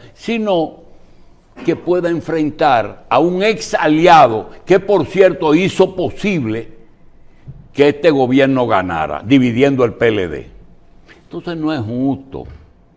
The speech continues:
sobre todo con los números que se tienen. No hay forma de que Luis Abinader pierda. No había necesidad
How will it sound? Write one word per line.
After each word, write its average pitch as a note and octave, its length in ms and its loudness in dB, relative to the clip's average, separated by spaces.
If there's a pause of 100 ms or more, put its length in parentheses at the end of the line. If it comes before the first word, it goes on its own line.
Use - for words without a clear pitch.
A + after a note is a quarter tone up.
(920)
sobre C3 280 0
todo D#3 280 0
con D3 140 0
los A#2 160 -2
números B2+ 380 -2
que A#2 120 -8
se G#2+ 140 -6
tienen. G#2+ 600 -4 (1500)
No D#3 160 -4
hay F3+ 140 -4
forma D#3+ 480 -4
de C3+ 120 -6
que C#3+ 140 -6
Luis C#3+ 220 -4
Abinader C3+ 580 -6
pierda. C3 480 -2 (160)
No C3+ 160 -2
había E3+ 220 2
necesidad C3 800 0